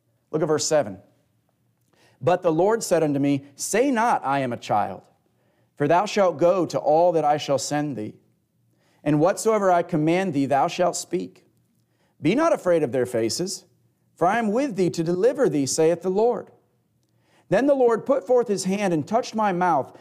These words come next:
And the Lord said unto me, Behold, I have put my words in thy mouth. See, I have this day set thee over the nations and over the kingdoms,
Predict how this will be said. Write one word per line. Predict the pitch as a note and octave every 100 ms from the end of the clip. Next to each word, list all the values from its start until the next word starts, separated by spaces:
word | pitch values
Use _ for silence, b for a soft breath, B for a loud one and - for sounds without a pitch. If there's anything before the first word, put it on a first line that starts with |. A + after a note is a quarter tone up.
| B
And | E3+ F3+
the |
Lord | F#3 A3+ C#4 G#3
said | A#3 G#3+
unto | F#3+ D#3+
me, | F3
Behold, | D#3+ C#3 D#3+ G3+ B2+ - B B
I | D#3 E3+
have | - -
put | C4 C4
my | A3+ G3+
words | F#3 G3 G3 F#3+
in | - C#3+ B2
thy | D3+ D#3+
mouth. | C3+ A2 - - _ _ _ _ _ _ _ _
See, | - A#3+ B3
I | G3 F#3+
have | F3 D3+
this | C3+ C4+ -
day | E3 D3+
set | B2 F#3 F#3+
thee | F#3 F3
over | E3+ G3+ G3+
the | F#3
nations | D#3+ D3+ D3 C3 B2+
and | C3+ C3
over | F3 G3 F#3
the | D#3
kingdoms, | - D3 C3+ F#2 G2 -